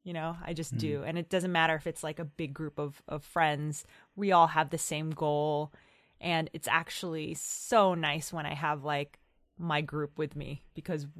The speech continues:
Speaker 1: it's our, it's my tribe, you know? We're out in the wilderness, we're cooking food together, we're planning meals together. It's this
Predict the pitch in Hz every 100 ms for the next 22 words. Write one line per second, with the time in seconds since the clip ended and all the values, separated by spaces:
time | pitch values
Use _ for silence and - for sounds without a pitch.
0 | - 190 185 - 220 196 196 - 302 269
1 | 101 165 185 185 202 220 208 226 226 220
2 | 233 226 226 214 208 277 269 240 - 262
3 | 247 262 214 220 214 214 208 196 254 226
4 | 220 214 233 233 226 240 208 208 208 202
5 | - 214 202